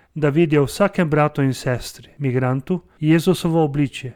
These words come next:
ki je postal gost in roman med nami. Še naprej z bolečino in veliko zaskrbljenostjo spremljam širitev in stopnjevanje konflikta v Libanonu. Libanon je sporočilo, a trenutno je mučeno sporočilo. In ta vojna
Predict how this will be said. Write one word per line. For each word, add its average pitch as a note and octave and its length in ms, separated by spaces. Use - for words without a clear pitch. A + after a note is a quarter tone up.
ki - 120
je B2+ 60
postal C3 420
gost F3 440
in D#3 220
roman E3 400
med D#3+ 200
nami. B2+ 380
Še - 200
naprej B2+ 360
z A2+ 80
bolečino B2 600
in A#2+ 100
veliko B2 360
zaskrbljenostjo C3 1120
spremljam D#3 560
širitev E3 500
in D3 100
stopnjevanje D3+ 760
konflikta D#3+ 560
v D3 40
Libanonu. A#2+ 640
Libanon C#3 460
je C#3 120
sporočilo, C3+ 640
a C3 140
trenutno E3 560
je D3+ 280
mučeno D3 520
sporočilo. A#2 680
In C3+ 120
ta C3+ 140
vojna E3+ 420